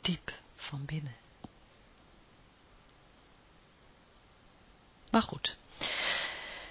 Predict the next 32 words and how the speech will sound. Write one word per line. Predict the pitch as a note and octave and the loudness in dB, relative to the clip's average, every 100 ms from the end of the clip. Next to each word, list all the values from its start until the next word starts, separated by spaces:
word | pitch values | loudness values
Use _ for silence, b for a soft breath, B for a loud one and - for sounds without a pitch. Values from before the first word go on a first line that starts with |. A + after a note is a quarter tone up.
| B B - | B B 0
er | - G#3+ | 4 12
was | F#3 | 12
een | D#3+ | 12
vraag | - - D#3 F#3+ - | 12 8 8 8 12
gesteld. | - - G3+ A3 - - B B B B B B B B B - - - - - - - - | 12 12 12 8 6 6 B B B B B B B B B -20 -20 -20 -20 -20 -20 -20 0
En | - F#3+ - - - - - - - | 6 6 4 -4 -14 -10 -10 -10 -2
ja, | D#3 C3 - - - | 0 0 -4 -12 -14
ik, | - - - - | -12 -12 -18 -18
ik, | - - - - - - | -18 -18 -20 -20 -20 -14
ik | - - | 0 8
kan | F3 | 8
wel | D#3 D3 | 10 8
eventjes | - D3+ - D3+ - | 8 4 4 10 10
het, | - - | 10 -2
het | - - | -4 -2
begin, | - - F#3 F3 D#3+ D3 | 4 6 6 4 0 -2
ehm, | E3+ D#3+ D3+ D3 D3 D3 - E3 | 0 0 2 0 -2 -6 -6 -2
ja, | C3+ | -2
van | - - D3 | 2 2 4
de | |
e-mail. | - D#3+ D3+ D#3 - B B B | 4 6 6 6 2 B B B
En | - | 12
ze | - | 12
zegt | - F3 - | 12 12 12
dat | E3 - | 6 10
ze | D3 | 10
het, | - - | 8 0
eh, | D3 D3 B B B - | 0 0 B B B 4
ja, | G#3+ D3+ | 6 6
en | - C#3 | 0 2
bedankt | - C3+ D3+ | 4 4 4
natuurlijk. | E3 D#3+ D#3 E3 | 6 8 8 10